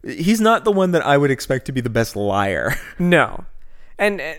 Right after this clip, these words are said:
Speaker 2: like, you can tell, like, after, like, he got a little validation, like, he, mentally, he sort of s-, not snapped back into, like, "Oh, shit.
Speaker 1: Well, he was
Speaker 2: My brain
Speaker 1: probably
Speaker 2: is actually here the whole time."
Speaker 1: He was probably never actually, like, crazy.
Speaker 2: No, he, he mentioned playing possum. But,
Speaker 1: Yeah.
Speaker 2: um,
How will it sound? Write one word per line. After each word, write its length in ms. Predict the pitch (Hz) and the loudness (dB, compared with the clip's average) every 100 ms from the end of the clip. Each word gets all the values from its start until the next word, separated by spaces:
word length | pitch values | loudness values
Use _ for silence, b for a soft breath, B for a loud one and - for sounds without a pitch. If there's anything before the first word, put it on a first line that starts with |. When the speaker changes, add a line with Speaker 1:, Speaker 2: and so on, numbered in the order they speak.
| 180 | 2
Speaker 2:
like, 280 | 190 180 151 | 4 4 0
you 240 | 170 208 | -8 -4
can 200 | 220 220 | -2 -2
tell, 280 | 190 277 254 | 0 2 2
like, 280 | 196 160 - | 2 0 2
after, 600 | 156 147 160 143 127 117 | 0 0 -2 0 0 -4
like, 320 | 127 120 110 | -2 -2 -4
he 220 | - - | -10 -8
got 200 | 120 120 | 0 0
a 40 | 117 | 2
little 200 | 110 110 | -2 -2
validation, 680 | 110 110 110 110 - 131 | -4 -4 -6 -10 -8 -10
like, 200 | 123 113 | -10 -12
he, 480 | - - 120 113 - - _ _ | -14 -14 -12 -12 -16 -20 _ _
mentally, 680 | 139 131 120 127 139 135 127 | -8 -2 -2 0 -2 -2 -2
he 140 | 117 | -4
sort 280 | 113 127 113 | -4 -6 -6
of 40 | |
s-, 220 | 110 - - _ - 349 | -6 -8 -12 _ -20 -10
not 220 | - - | -8 -6
snapped 500 | - 135 120 120 - | -6 -2 -2 -2 -4
back 240 | 120 120 | -2 -2
into, 160 | 120 120 | -6 -8
like, 320 | 113 107 - _ _ | -8 -10 -14 _ _
"Oh, 120 | 277 | -4
shit. 300 | 233 - 190 - _ _ | -4 -2 -4 -6 _ _
Speaker 1:
Well, 100 | - | 2
he 60 | 170 | 2
was 80 | 254 | 4
Speaker 2:
My 60 | 359 | 4
brain 200 | 392 247 | 6 6
Speaker 1:
probably 60 | 208 | 4
Speaker 2:
is 80 | |
actually 300 | 202 190 185 | 2 2 0
here 140 | 170 180 | 0 0
the 80 | 156 | -2
whole 140 | 156 | -2
time." 260 | 247 269 - - | -4 -6 -10 -2
Speaker 1:
He 100 | 190 | 0
was 100 | 190 | 2
probably 280 | 370 285 | 0 0
never 320 | 151 131 131 123 | 2 2 2 0
actually, 420 | 101 110 107 101 | -2 -4 -4 -6
like, 280 | 95 - - | -6 -10 -14
crazy. 340 | 92 - - _ _ | -12 -12 -18 _ _
Speaker 2:
No, 260 | 262 131 101 | 0 0 0
he, 240 | 160 175 | -2 0
he 80 | 196 | 0
mentioned 460 | 220 226 190 143 | 0 -2 -2 -4
playing 240 | 135 113 110 | -4 -6 -6
possum. 420 | - - - - | -14 -20 -20 -4
But, 160 | 156 147 | -2 2
Speaker 1:
Yeah. 260 | 151 143 | 4 4
Speaker 2:
um, 200 | 139 135 | 2 -4